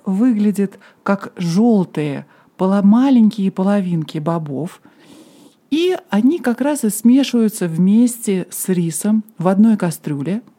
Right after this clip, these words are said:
замачиваются на ночь и готовятся на следующий день. На практике и в многочисленных научных исследованиях было обнаружено,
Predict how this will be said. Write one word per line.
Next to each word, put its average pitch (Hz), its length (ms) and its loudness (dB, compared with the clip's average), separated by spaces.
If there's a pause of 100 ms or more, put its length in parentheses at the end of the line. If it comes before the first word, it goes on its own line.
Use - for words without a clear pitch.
(160)
замачиваются 175 800 0
на 285 160 2
ночь 320 260 -4
и 330 120 -6
готовятся 226 840 -4
на 165 140 -4
следующий 170 840 -6 (160)
день. 139 440 -10 (1080)
На 294 180 4
практике 175 760 -4 (100)
и 262 220 2
в 180 140 0
многочисленных 185 1120 0
научных 165 560 -4
исследованиях 208 680 0
было 185 280 0
обнаружено, 165 720 -2